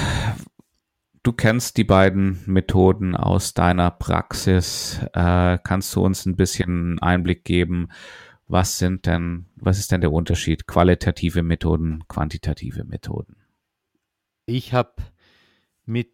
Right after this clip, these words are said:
Speaker 2: ähm, mit beiden F-,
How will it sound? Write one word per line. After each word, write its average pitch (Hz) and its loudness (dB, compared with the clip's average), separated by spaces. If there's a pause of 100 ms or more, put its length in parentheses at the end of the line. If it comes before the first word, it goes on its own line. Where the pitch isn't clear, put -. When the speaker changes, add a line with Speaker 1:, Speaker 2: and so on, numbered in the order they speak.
(140)
Speaker 2:
ähm, 113 4 (1500)
mit 117 -8
beiden 117 -2
F-, - -16